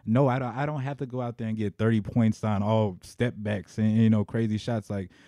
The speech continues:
I can rely on Mike Conley to find me in transition and stuff like, or, you know, whoever in transition.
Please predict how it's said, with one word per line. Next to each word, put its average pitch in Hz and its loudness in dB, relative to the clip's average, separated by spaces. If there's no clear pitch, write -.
I 110 -2
can 120 2
rely 120 0
on 117 4
Mike 107 2
Conley 107 0
to 101 0
find 101 0
me 98 2
in 98 0
transition 101 -4
and 98 -2
stuff - -6
like, 104 -4
or, 98 -4
you 117 2
know, 104 2
whoever 117 0
in 101 0
transition. 98 -6